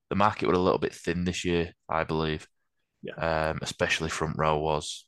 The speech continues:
Speaker 1: almost non-existent.
Speaker 2: That brings me to my kind of final point on players before we just touch on one final thing before we leave. Um, just to address something with, that we're seeing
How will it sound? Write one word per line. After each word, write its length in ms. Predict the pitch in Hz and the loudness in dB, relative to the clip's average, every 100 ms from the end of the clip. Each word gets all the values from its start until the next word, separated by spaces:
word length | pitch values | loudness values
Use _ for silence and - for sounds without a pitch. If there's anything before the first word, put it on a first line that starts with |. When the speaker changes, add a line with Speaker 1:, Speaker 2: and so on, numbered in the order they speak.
| _ _ - | _ _ -2
Speaker 1:
almost 320 | 82 76 - | 2 2 0
non-existent. 640 | 78 78 76 80 - 85 - - _ _ _ _ _ _ _ _ _ _ _ _ | 0 -2 -2 -4 -4 -6 -8 -12 _ _ _ _ _ _ _ _ _ _ _ _
Speaker 2:
That 140 | 147 131 | 2 4
brings 200 | 156 135 | 4 2
me 80 | |
to 160 | 127 - | -2 -2
my 60 | 110 | -4
kind 160 | 113 | -2
of 80 | 104 | -2
final 240 | 123 113 | 0 0
point 220 | 104 113 92 | 0 -2 -2
on 100 | 101 | -2
players 380 | - 107 101 | 2 2 2
before 180 | 104 - | -2 -4
we 80 | 101 | -4
just 140 | 98 | -2
touch 200 | - 120 | -2 -2
on 120 | 110 104 | -2 -4
one 100 | 101 | -4
final 280 | 104 101 | -4 -4
thing 180 | 98 104 | -6 -6
before 160 | 98 101 | -4 -2
we 100 | 101 | 0
leave. 260 | 104 101 - _ _ _ _ _ _ - | 0 -2 -6 _ _ _ _ _ _ 0
Um, 460 | 107 107 104 101 98 | 4 4 4 0 2
just 180 | 143 151 | 2 6
to 100 | 143 | 6
address 340 | 120 123 - | 6 4 4
something 360 | - 120 107 104 | 0 -2 -2 -2
with, 100 | 104 | -2
that 100 | 95 | -2
we're 60 | 104 | -2
seeing 480 | - 107 101 98 | 0 0 0 -4